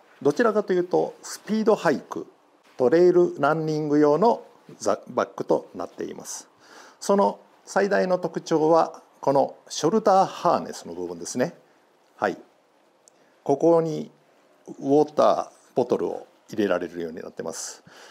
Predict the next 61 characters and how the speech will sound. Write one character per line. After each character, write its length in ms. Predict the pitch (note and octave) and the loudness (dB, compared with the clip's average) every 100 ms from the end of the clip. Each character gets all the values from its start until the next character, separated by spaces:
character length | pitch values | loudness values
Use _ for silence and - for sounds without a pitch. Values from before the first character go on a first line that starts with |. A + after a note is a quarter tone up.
| - - | -20 -6
あ 100 | A#2 | -2
の、 180 | A2+ G#2+ - - | 0 -2 -6 -2
ト 80 | C3+ | 2
レ 120 | C3+ | 4
ラ 120 | C3 | 2
ン 80 | C3 | 4
で 80 | C3 | 2
よ 100 | C#3 | 2
く 160 | F#2+ | 0
使 200 | - - | -8 -2
わ 120 | F#2+ | 0
れ 140 | F2+ F2 | 0 -4
る 280 | E2 E2+ - - | -8 -12 -14 -6
ベ 100 | A2+ | -6
ス 160 | - | -2
ト 120 | - E3+ | -2 0
タ 180 | E3 | 2
イ 80 | C3+ | 0
プ 320 | G2 A2+ G2+ - _ - | -2 -6 -6 -8 _ -4
に 120 | D#3+ | -2
な 140 | G#2+ | -2
っ 60 | - | -2
て 60 | |
ま 140 | E2 C#2+ | -6 -6
す。 320 | - - - - - - - _ _ - - - | -6 -6 -8 -8 -10 -12 -16 _ _ -20 -18 -2
メ 120 | C#3+ | 0
ッ 40 | |
シ 220 | F3+ - - | 0 -2 -6
ュ 40 | |
に 140 | F#2 | -6
な 120 | D#2+ E2 | -10 -14
っ 20 | |
て 220 | - E2+ | -12 -12
い 80 | D#2 | -12
て、 320 | - E2+ E2 - _ _ _ _ _ _ _ _ _ - | -12 -12 -12 -20 _ _ _ _ _ _ _ _ _ -8
通 180 | D#3 | -6
気 120 | D3+ D#3 | -4 -2
性 160 | D3 | 0
が 100 | C3 | 0
非 140 | B2 A2+ | -2 -2
常 160 | E3 | -2
に 60 | E3 | -2
良 80 | D#3 | -4
く 100 | F2 | -4
な 80 | |
っ 40 | E2 | -8
て 140 | - | -12
い 100 | - | -18
ま 120 | C#2+ | -14
す。 340 | - - - - - - - _ _ _ | -10 -10 -10 -14 -14 -20 -20 _ _ _
当 140 | - F#3 | 0 2
然 180 | F3+ | 2
こ 100 | E3+ | 2
の 220 | D#3+ C#3+ C#3+ | 0 0 -4
ベ 140 | - C#3+ | 0 0
ス 160 | D3 | 0
ト 100 | - | -8
の 140 | E2 D#2+ - - | -10 -12 -12 -2
裏 220 | A2+ G#2+ | 0 2
側 240 | G#2 G2 | 2 0
も 200 | F#2+ F2 | -2 -6